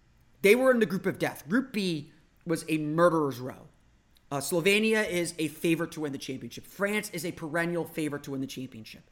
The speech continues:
Um, Bosnia Herzegovina, Bos-, Bosnia and Herzegovina and Lithuania are both solid veteran teams.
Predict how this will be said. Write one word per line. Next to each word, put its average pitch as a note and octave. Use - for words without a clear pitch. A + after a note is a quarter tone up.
Um, D3+
Bosnia G3+
Herzegovina, F3+
Bos-, F#3+
Bosnia G#3
and F#3
Herzegovina E3+
and D#3+
Lithuania F#3
are D3+
both D#3+
solid F#3
veteran D#3
teams. -